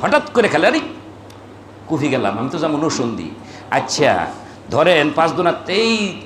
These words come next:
পার্ক পর্যন্ত গেছে, ওই যে হিমডলি, এই পার্ক, ওই পার্ক পর্যন্ত যাওয়ার পরে হ্যাঁ হুশ হইছে কি, রাস্তা কি ভুল। এখন যদি কয়, "না,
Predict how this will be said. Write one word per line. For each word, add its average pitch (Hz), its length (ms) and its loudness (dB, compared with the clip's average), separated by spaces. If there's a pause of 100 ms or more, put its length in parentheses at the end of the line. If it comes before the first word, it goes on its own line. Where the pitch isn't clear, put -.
(560)
পার্ক 156 200 2 (100)
পর্যন্ত 147 400 0
গেছে, 117 280 -2
ওই 113 120 -2
যে 110 220 -4 (260)
হিমডলি, 135 440 0 (720)
এই 120 200 -2
পার্ক, 123 300 0
ওই 147 80 0
পার্ক 147 280 2
পর্যন্ত 165 380 -2
যাওয়ার 165 200 4 (100)
পরে 190 240 4
হ্যাঁ 156 180 2
হুশ 170 220 2
হইছে 262 360 2 (480)
কি, 180 300 4 (640)
রাস্তা 165 300 2
কি 202 280 2 (760)
ভুল। 156 380 4 (360)
এখন 165 420 2
যদি 156 200 -2
কয়, 139 160 0
"না, 127 220 2